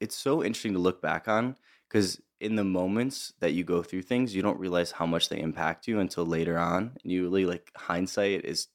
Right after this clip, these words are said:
crazy. But I learned so much about people throughout conversing with people every day, and you build these muscles to talk to strangers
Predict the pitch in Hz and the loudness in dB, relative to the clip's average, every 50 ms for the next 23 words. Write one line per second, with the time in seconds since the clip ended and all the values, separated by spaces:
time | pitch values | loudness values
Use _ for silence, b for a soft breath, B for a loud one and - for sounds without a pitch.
0 | - - - - - - 92 90 92 87 82 82 - - _ B B B B B | -20 -18 -16 -12 -6 -4 -2 0 0 0 -2 -4 -12 -18 _ B B B B B
1 | B B B - 113 110 - - - _ _ - - _ _ - 101 110 110 120 | B B B 2 4 4 2 0 -6 _ _ -20 -20 _ _ -4 -2 2 4 4
2 | 139 135 127 - 127 113 110 - 107 98 85 - - - - 90 - - 85 82 | 4 4 4 2 -2 -2 -2 0 2 2 2 2 0 -4 -6 -4 -2 0 0 0
3 | 82 82 - - 95 87 90 85 85 85 80 - - _ _ _ _ _ - - | 0 -2 -4 -6 -2 0 2 2 2 0 -2 -4 -8 _ _ _ _ _ -10 -6
4 | 95 92 82 92 92 87 - 90 87 85 82 - - 92 - 82 - 85 90 90 | -4 0 2 2 2 2 2 0 0 0 0 -2 -4 -2 0 0 2 2 2 0
5 | 82 87 87 92 90 69 - 104 117 123 120 113 147 143 151 139 123 - - 98 | 0 2 2 2 0 0 0 0 0 0 0 0 0 0 0 0 -2 -4 -4 -4
6 | 107 101 92 90 95 95 95 95 - - 92 82 78 - - - 87 - - - | -6 -6 -4 0 2 2 2 2 0 -2 -2 -4 -4 -6 -10 -14 -14 -10 -6 -2
7 | 87 87 - - - 92 - - - 87 85 87 95 135 143 156 160 | -2 -2 -2 -4 -10 -10 -6 -4 -2 0 0 0 2 2 2 2 0